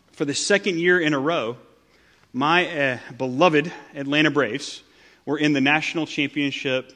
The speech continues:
National League Championship Series. Uh, and the series was tied three games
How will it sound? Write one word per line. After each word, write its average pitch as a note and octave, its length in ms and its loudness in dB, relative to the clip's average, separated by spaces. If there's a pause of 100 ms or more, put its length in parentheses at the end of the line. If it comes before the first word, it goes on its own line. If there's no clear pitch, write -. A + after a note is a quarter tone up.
(200)
National E3 360 2
League D#3+ 100 2
Championship C#3+ 480 -4
Series. - 440 -14 (720)
Uh, C#3 180 -2
and D3+ 160 4
the D3 60 2
series G#3+ 480 2
was D#3+ 320 4
tied F3+ 480 4
three F#3+ 260 -2
games F#3 540 2